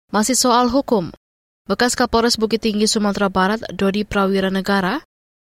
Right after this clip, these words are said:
hari ini menjadi saksi untuk terdakwa bekas Kapolda Sumatera Barat, Teddy Minahasa, dalam dugaan kasus narkoba. Dalam sidang di Pengadilan Negeri Jakarta Barat, Dodi mengaku hanya dua orang yang tahu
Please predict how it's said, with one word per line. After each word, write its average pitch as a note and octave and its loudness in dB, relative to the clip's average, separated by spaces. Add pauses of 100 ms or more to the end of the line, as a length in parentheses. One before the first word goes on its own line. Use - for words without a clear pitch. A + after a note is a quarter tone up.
(120)
hari G3+ 2
ini A#3+ 0
menjadi G3+ 2
saksi G3+ -2
untuk G3+ -4
terdakwa F#3+ -2
bekas G3 -4
Kapolda F#3+ -2
Sumatera F#3 -4
Barat, G3+ 0
Teddy F#3+ -4
Minahasa, G3+ -2 (560)
dalam A3 2
dugaan A3 0
kasus - -2
narkoba. F#3 -4 (480)
Dalam G#3+ 2
sidang B3 2
di A#3 0
Pengadilan G#3 0
Negeri G#3+ -2
Jakarta G3 -2
Barat, F#3+ 0 (160)
Dodi F#3 -4
mengaku F#3 -4
hanya F#3 -2
dua F3+ 0
orang F#3+ -2
yang F#3+ -4
tahu G#3 -2